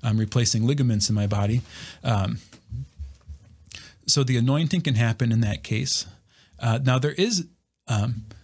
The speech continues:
some misunderstanding around this, and it's the when. So in church history, sometimes the anointing of the sick was called extreme unction, extreme unction. And this is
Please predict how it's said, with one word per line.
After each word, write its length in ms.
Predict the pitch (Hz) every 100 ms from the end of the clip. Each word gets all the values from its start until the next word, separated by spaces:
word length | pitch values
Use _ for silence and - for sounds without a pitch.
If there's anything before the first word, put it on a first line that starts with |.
| _ _ -
some 320 | - 175 190
misunderstanding 800 | 185 - 143 135 - 131 120 113
around 380 | 107 107 110 107
this, 260 | 123 - - _ -
and 120 | 131
it's 140 | 143
the 120 | - 127
when. 520 | 110 113 123 120 117 _ _ -
So 220 | - 156 - _ _ _
in 160 | 196 214
church 320 | 196 175 -
history, 480 | 156 - 123 123 - _ _ _ _ _ _
sometimes 540 | - 185 202 160 147
the 80 | 135
anointing 320 | 131 147 170
of 60 | 160
the 60 | 135
sick 260 | - 123
was 120 | 120
called 340 | - 120 113 -
extreme 640 | 127 - - 135 143 139 123
unction, 540 | 120 139 - 113 139 - _ _ _
extreme 440 | 123 - - 143 147
unction. 500 | 127 123 113 127 127 - _ _ - - -
And 120 | 135
this 100 | 139
is 160 | 139